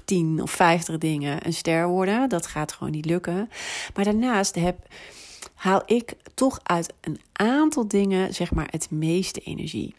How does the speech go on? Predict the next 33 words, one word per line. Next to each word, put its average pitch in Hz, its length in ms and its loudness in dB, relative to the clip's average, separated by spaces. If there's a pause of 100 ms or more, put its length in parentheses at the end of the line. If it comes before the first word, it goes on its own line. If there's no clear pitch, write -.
(440)
En 165 460 0
vind 165 360 -2
ik 165 140 -6
een 165 180 -6
aantal 160 460 -4
dingen, 156 640 -4 (160)
eh, - 160 -10 (260)
het 165 280 -2
m-, 165 320 0 (380)
meest 202 380 2
fantastisch 220 640 0
om 170 140 -4
te 160 120 -8
doen 151 180 -6
in 147 80 -8
mijn - 180 -8
bedrijf. - 420 -10
En 160 120 -6
voor 156 140 -4
mij 185 280 2
is 170 180 -4
dat, 170 420 0 (640)
en 170 80 2
dit 165 100 2
zijn 190 120 6
er 185 60 6
altijd 185 200 4
trouwens 180 260 4
max 185 320 2
twee. 170 460 0 (680)
Dus, 170 280 0
eh, 170 240 0
het, - 200 -4